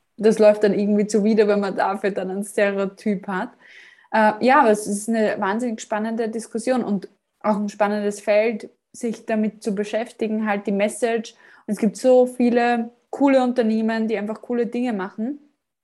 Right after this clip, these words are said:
und, äh, sehr viel bewegen in ihrem Bereich, auch rauszubringen, in die Welt zu bringen. Jetzt, ähm, hast du schon kurz beschrieben, du hast studiert und dann währenddessen eigentlich im Journalismus, ähm, gearbeitet.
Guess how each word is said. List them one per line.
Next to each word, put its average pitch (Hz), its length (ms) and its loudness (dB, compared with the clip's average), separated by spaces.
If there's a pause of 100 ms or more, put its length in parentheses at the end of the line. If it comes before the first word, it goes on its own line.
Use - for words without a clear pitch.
(340)
und, 208 280 0
äh, 202 280 6
sehr 254 180 0
viel 254 140 0
bewegen 220 440 0
in 180 160 -4
ihrem 180 240 -8
Bereich, 190 500 -8
auch - 320 -8
rauszubringen, 185 920 -2 (540)
in 214 180 4
die 208 140 4
Welt 202 320 2
zu 202 100 -6
bringen. 196 500 -8 (460)
Jetzt, 226 380 2
ähm, 226 420 4 (320)
hast 240 280 0
du 262 80 4
schon 247 180 -2
kurz 262 320 2
beschrieben, 262 720 0
du 247 80 -4
hast 214 220 0
studiert 240 480 -2
und 226 100 -4
dann 208 240 -2
währenddessen 208 500 -6
eigentlich 202 220 -6
im 208 80 -2
Journalismus, 247 800 -2
ähm, 220 460 0
gearbeitet. 220 760 -2